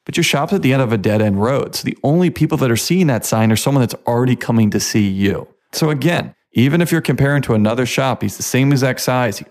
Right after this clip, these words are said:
also only works on B M Ws. He's got the same amount of technicians, same labor rate, everything on, and he's even the same town as you. You gotta be very careful. Where is he? What is his, uh, goals here?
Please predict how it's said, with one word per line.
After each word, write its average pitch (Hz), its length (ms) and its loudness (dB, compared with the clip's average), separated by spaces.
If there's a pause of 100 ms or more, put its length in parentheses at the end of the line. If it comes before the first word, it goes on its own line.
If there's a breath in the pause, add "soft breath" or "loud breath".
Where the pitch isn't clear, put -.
also 127 460 0
only 135 240 2
works 120 320 -2
on 120 140 2
B 120 140 2
M 113 120 0
Ws. 110 600 -2 (220)
He's 101 140 -2
got 107 120 0
the 104 60 -2
same 135 260 0
amount 127 140 2
of - 120 -6
technicians, 123 600 -2
same 127 240 0
labor 117 340 0
rate, 104 300 -2 (360 soft breath)
everything 143 560 0
on, 107 180 0
and 120 100 2
he's 139 180 0
even 165 180 0
the 139 80 2
same 151 280 0
town 160 300 0
as 107 140 0
you. 113 300 2 (440 soft breath)
You - 80 -16
gotta 123 220 -2
be 127 160 2
very 104 340 0
careful. - 520 -4
Where 147 260 0
is 151 160 -2
he? - 220 -2 (260)
What 117 200 0
is 160 180 0
his, 151 440 0
uh, 113 380 0
goals 139 360 -2
here? - 260 -6